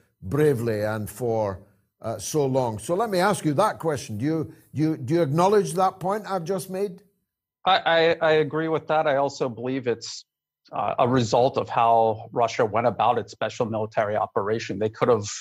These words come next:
Speaker 2: uh, assembled many more troops before they began. They could have went in much more forcefully. They only began dismantling,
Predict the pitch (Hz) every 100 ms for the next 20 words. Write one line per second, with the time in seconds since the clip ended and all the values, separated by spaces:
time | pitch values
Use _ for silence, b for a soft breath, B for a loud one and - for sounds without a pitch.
0 | - - - 107 135 - 143 117 113 113
1 | 113 127 131 127 123 113 - 135 156 -
2 | - 107 - 117 107 107 95 95 107 127
3 | 147 135 104 104 - 117 - 117 113 123
4 | 107 113 113 123 104 - - 127 127 -
5 | 127 123 110 107 113 135 127 113 110 117
6 | 120 117 110 113 - 113 117 120 123 117
7 | 117 110 110